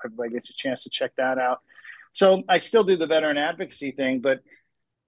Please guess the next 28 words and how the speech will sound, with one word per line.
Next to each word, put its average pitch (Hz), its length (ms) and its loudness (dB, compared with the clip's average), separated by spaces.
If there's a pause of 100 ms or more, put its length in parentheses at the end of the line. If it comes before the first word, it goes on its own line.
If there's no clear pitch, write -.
(200)
in, 180 300 0
in 190 100 4
the 185 80 4
middle 214 320 6
of 180 140 2
all 185 160 4
this 185 280 -6 (540)
up 190 180 -4
and 180 140 -4
down 175 340 2
with 156 160 -8
my 139 180 -4
health 190 420 -2
and 147 120 -6
injuries 170 760 -4
and 127 260 -4
my 131 160 -2
heart 180 300 0
going 175 260 -2
out, 165 260 0
I 139 60 0
mean, 143 200 -4
it's 170 340 -10
really 196 200 4
been 156 160 0
a 156 60 2
long 143 300 0
road. 160 420 2